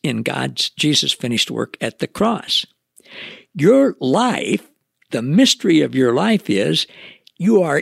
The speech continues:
in Christ and hidden in God. The Mirror says it this way. See your, I, I'm getting so excited about this, I'm preaching myself happy.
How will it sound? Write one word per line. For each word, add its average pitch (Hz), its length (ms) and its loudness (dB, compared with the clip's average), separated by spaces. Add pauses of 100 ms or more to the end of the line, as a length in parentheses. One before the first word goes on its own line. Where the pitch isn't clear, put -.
in 277 280 6
Christ 151 640 -2
and 135 240 -6
hidden 247 580 4
in 220 380 2
God. 285 560 0 (640)
The 139 100 2
Mirror 208 280 2
says 175 260 2
it 165 100 -2
this - 240 0
way. - 180 -10 (420)
See 247 200 2
your, 233 180 4 (120)
I, 180 360 -4
I'm 247 140 -6
getting 220 200 -4
so 104 200 -2
excited - 420 0
about 113 220 -4
this, 208 180 2
I'm 165 100 -2
preaching 190 380 2
myself 190 360 0
happy. 220 380 -4